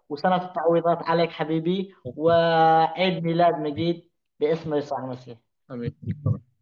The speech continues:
Speaker 2: آمين. ربنا يدي لك عيد مجيد وفرحة وبركة. سلام الله معك.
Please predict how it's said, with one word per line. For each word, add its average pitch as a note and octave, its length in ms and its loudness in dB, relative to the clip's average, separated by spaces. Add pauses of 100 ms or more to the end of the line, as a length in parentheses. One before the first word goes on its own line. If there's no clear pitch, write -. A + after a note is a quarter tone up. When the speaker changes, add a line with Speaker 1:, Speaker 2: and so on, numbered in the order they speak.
(180)
Speaker 2:
آمين. B2+ 400 -6
ربنا A#2+ 440 -4
يدي - 640 -14
لك B2 160 -4
عيد C3+ 240 -6 (140)
مجيد C#3 500 -2
وفرحة C#3 800 -2
وبركة. C3 400 -2 (160)
سلام B2 320 -4
الله A#2 180 -6
معك. A#2+ 140 -18